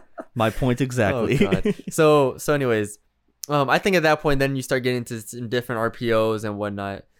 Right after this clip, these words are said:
Speaker 2: But the thing about North Texas going into this game is balancing that, I think, for,
Speaker 1: Yeah.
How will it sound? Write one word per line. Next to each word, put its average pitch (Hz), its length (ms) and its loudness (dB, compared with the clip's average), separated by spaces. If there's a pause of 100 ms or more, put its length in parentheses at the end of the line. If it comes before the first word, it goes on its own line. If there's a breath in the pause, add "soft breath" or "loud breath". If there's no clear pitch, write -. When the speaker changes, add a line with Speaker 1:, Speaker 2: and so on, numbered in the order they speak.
(280)
Speaker 2:
But 107 380 0 (680)
the 143 200 -2
thing 196 320 2
about 151 380 2
North 143 240 -2
Texas 123 880 -6 (280)
going 147 200 2
into 135 160 -2
this 127 200 0
game 117 520 -4 (1080)
is 143 140 2
balancing 131 540 0
that, 98 160 -4
I 104 100 -4
think, 113 220 -6
for, 120 160 0
Speaker 1:
Yeah. 104 200 0